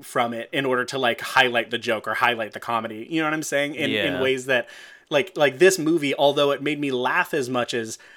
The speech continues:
Speaker 1: I don't know, uh, uh, like, I don't know if the audience are big Will Ferrell guys or anything, but, like,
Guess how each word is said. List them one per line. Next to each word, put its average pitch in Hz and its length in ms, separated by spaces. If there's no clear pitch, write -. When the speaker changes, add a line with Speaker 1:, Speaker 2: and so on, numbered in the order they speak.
Speaker 1:
I 131 100
don't 127 140
know, 123 200
uh, 147 360
uh, - 60
like, 117 240
I 135 100
don't 117 80
know 113 120
if - 100
the 127 80
audience 120 320
are 120 100
big 120 200
Will 123 240
Ferrell 127 360
guys 120 320
or 143 120
anything, 120 420
but, 131 200
like, 120 220